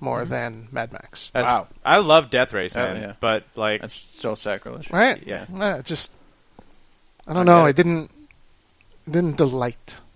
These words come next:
Speaker 2: Huh.
Speaker 1: me. There's, there's
Speaker 2: I was thoroughly delighted.
Speaker 3: What were you, was you,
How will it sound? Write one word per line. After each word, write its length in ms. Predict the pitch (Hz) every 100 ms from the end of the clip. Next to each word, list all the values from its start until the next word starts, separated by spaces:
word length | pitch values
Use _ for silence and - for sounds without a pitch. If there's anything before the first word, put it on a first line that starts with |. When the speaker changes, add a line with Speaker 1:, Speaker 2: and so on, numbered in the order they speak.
| -
Speaker 2:
Huh. 200 | 339 285 -
Speaker 1:
me. 260 | 135 - - - -
There's, 240 | 143 131
there's 320 | 143 135 135 -
Speaker 2:
I 100 | 110
was 160 | 107 104
thoroughly 280 | - - 101
delighted. 380 | - 95 98 139
Speaker 3:
What 460 | - 156 151 147 135
were 120 | 131
you, 80 | 127
was 240 | 131 127
you, 100 | 117